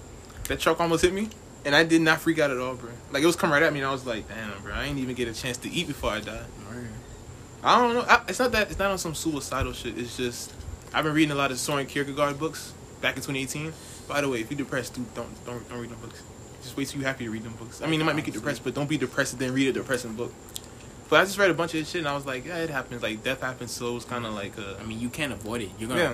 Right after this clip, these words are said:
Speaker 2: we're gonna die sooner or later.
Speaker 1: Yeah.
Speaker 2: So, I mean, you, it's not,
Speaker 1: Everybody,
Speaker 2: it's nothing you
Speaker 1: everybody
Speaker 2: can fight.
Speaker 1: dies. Everybody's dying every day.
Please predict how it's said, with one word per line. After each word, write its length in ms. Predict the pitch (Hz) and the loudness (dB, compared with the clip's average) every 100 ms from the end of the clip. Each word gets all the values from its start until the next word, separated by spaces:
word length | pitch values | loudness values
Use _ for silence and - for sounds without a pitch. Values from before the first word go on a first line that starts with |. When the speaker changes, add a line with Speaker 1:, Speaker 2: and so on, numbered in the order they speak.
| 117 | 0
Speaker 2:
we're 100 | 135 | 0
gonna 160 | 165 | 2
die 240 | 117 117 110 | 2 2 2
sooner 260 | - 117 | 0 -6
or 40 | 98 | -6
later. 220 | 107 104 | -8 -6
Speaker 1:
Yeah. 140 | 123 | -6
Speaker 2:
So, 60 | - | -6
I 40 | 104 | -8
mean, 140 | 104 | -8
you, 100 | 113 | -8
it's 100 | 110 | -6
not, 160 | 127 127 | -2 4
Speaker 1:
Everybody, 280 | 208 214 - | 4 4 0
Speaker 2:
it's 100 | - | -4
nothing 100 | - | -12
you 260 | - - | -10 -2
Speaker 1:
everybody 300 | 175 190 180 | 2 4 4
Speaker 2:
can 100 | 156 | 4
fight. 100 | 156 | 4
Speaker 1:
dies. 200 | 156 147 - | 4 0 0
Everybody's 380 | 156 160 156 143 | 2 4 2 0
dying 280 | 127 123 117 | -2 -2 -2
every 140 | 110 | -6
day. 120 | 107 | -8